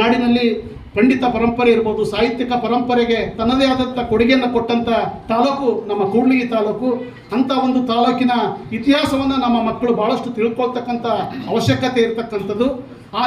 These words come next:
ನಿಟ್ಟಿನಲ್ಲಿ ಶಿಕ್ಷಕರು ಸಹ ನಮ್ಮ ತಾಲೂಕಿನ ಮಹಿಮೆ, ಇತಿಹಾಸ, ಇತಿಹಾಸವನ್ನ ತಿಳಿಸುವುದರ ಮುಖಾಂತರ ಆ ವಿದ್ಯಾರ್ಥಿಗಳಿಗೆ ಉತ್ತಮವಾದಂಥ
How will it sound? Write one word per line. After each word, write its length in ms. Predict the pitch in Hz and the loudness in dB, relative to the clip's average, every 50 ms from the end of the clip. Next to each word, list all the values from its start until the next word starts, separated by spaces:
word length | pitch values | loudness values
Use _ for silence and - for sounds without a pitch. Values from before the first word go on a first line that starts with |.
| 254 | 2
ನಿಟ್ಟಿನಲ್ಲಿ 500 | 262 262 254 262 262 254 240 240 240 240 214 202 - - - - - - - - | 2 2 2 0 -2 -2 0 0 2 2 2 0 -2 -6 -10 -14 -16 -10 -6 -6
ಶಿಕ್ಷಕರು 420 | 240 - - 277 277 - 285 269 - 254 | -6 -4 -2 -4 -2 0 0 0 2 2
ಸಹ 100 | 247 240 240 233 220 | 2 2 2 2 0
ನಮ್ಮ 120 | 214 220 214 202 - - 196 196 | 0 -2 -2 -4 -4 -4 -4 -2
ತಾಲೂಕಿನ 400 | 220 254 254 233 - 240 233 220 214 214 | -2 0 0 0 0 0 -2 0 0 0
ಮಹಿಮೆ, 300 | 226 240 240 240 240 220 220 220 | 0 2 2 2 2 2 0 -2
ಇತಿಹಾಸ, 520 | 220 233 240 240 233 233 233 233 - 220 214 220 214 214 - - - - - - - 226 214 | -2 -2 0 0 2 2 0 0 0 0 -2 -2 -2 -2 -6 -10 -14 -18 -18 -16 -14 -12 -6
ಇತಿಹಾಸವನ್ನ 520 | - 262 269 277 262 - 262 254 240 240 240 - | -2 0 0 2 2 0 0 0 0 -2 -2 0
ತಿಳಿಸುವುದರ 360 | 233 285 - 269 254 285 277 247 233 | -2 0 0 0 0 0 0 0 0
ಮುಖಾಂತರ 400 | - - 240 240 240 240 247 240 247 226 - - - - 208 | 0 0 0 0 0 0 2 2 2 2 0 -2 -6 -6 -4
ಆ 80 | 202 196 196 | -2 -2 0
ವಿದ್ಯಾರ್ಥಿಗಳಿಗೆ 680 | - - 262 269 - - 233 233 233 233 233 226 220 214 - - - - - - 214 | 2 2 2 2 2 0 0 2 2 2 2 2 0 -2 -4 -6 -8 -12 -12 -12 -8
ಉತ್ತಮವಾದಂಥ 560 | - - 254 247 240 233 233 233 226 - 226 | -4 -2 0 2 2 2 2 2 0 -2 -2